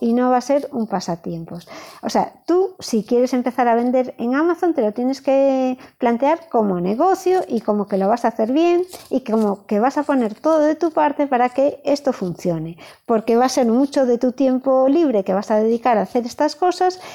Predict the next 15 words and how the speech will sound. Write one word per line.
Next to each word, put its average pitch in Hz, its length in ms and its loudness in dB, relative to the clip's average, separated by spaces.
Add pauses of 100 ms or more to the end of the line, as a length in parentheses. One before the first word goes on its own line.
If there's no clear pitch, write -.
(160)
y 277 120 0
que - 440 -4
tienes 302 300 2
que 277 140 0
conseguir 226 640 -2
resultados, 208 880 0
que 196 140 -2
tu 208 100 -4
objetivo 294 600 0
es 320 260 0
ganar 190 380 0
dinero. 160 560 -8 (1000)
Después, 226 540 0
como 247 260 2
regalito, 302 840 2